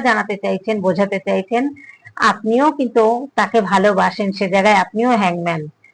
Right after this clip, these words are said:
এখানে দেখা যাচ্ছে আপনার ভিতরেও খুব লড়াই চলছে, তোলপাড় হয়ে যাচ্ছে আপনার ভিতরে,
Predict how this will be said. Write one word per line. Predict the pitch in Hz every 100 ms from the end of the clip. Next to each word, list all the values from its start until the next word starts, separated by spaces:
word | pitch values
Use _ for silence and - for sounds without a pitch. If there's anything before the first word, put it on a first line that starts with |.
| _ _ _ _ -
এখানে | 220 247 254 220
দেখা | 202 226
যাচ্ছে | 233 247
আপনার | 208 202 226 202
ভিতরেও | 226 269 277 247 190 - _ -
খুব | 269 302 320 285 202 - 202
লড়াই | 190 233 254 254
চলছে, | 196 180 190 185
তোলপাড় | 214 226 254 254 277
হয়ে | 254 226 196
যাচ্ছে | 190 - 190
আপনার | 165 185 180
ভিতরে, | 170 170 175